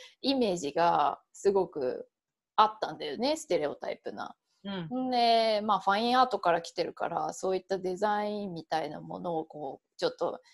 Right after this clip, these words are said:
Speaker 1: なんていうの、にファンタジーを持ってたっていうのもあって、あの、あらゆるそういうデザイン事務所、
Speaker 2: うん。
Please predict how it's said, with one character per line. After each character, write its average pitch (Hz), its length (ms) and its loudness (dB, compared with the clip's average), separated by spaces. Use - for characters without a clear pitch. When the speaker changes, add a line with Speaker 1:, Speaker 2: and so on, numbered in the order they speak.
Speaker 1:
な 160 120 -6
ん - 20 -12
て - 80 -12
い - 20 -8
う 180 140 -12
の、 180 120 -6
に 185 140 -4
フ 175 80 0
ァ 196 80 6
ン 190 60 -2
タ 202 100 2
ジ 160 220 -4
ー - 20 -4
を 156 60 -10
持 175 160 -2
っ 180 60 -4
て 185 120 -4
た - 140 -8
っ - 80 -14
て - 80 -12
い 160 60 -10
う - 20 -12
の 151 80 -12
も 160 240 0
あ - 20 2
っ 208 60 0
て、 226 600 2
あ 165 220 -8
の、 160 280 -18
あ 196 140 0
ら 208 140 10
ゆ 220 160 6
る 180 100 0
そ 170 200 0
う 165 60 0
い 165 160 -4
う 156 60 -6
デ 170 140 0
ザ 170 160 -2
イ 175 100 -4
ン 170 60 -8
事 170 100 -8
務 170 140 -6
所、 - 340 -6
Speaker 2:
う 202 40 -8
ん。 170 240 -8